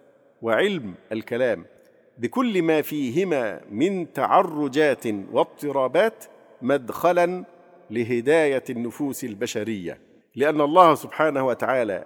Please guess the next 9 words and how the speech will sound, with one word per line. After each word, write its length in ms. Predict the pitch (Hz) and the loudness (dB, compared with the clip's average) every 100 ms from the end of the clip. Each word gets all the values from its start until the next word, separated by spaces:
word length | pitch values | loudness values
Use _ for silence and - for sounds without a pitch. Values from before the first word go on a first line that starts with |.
| - - | -14 -6
يعلم 540 | 113 185 147 135 127 | 0 2 2 0 -2
أن 320 | 127 135 127 123 | -4 -4 -4 -4
الأسلوب 680 | 120 120 - 139 170 147 131 | -6 -10 -8 0 2 2 0
الكلامي 920 | 120 101 - 143 135 123 135 117 90 - - | -2 -6 -4 -2 0 0 -2 -4 -10 -16 -10
الفلسفي 920 | 104 - 143 151 - 120 175 196 190 - _ _ _ _ _ | -10 -2 -2 -2 -4 -2 -2 -2 -8 -18 _ _ _ _ _
لا 720 | 110 135 185 175 165 156 143 | -2 4 6 8 6 6 4
يصل 640 | 131 139 151 151 147 147 127 | 2 0 0 -2 -2 -2 -2
إلى 220 | 110 113 | -2 0
القلوب، 680 | 143 151 170 202 175 104 | 0 -2 -2 0 0 -2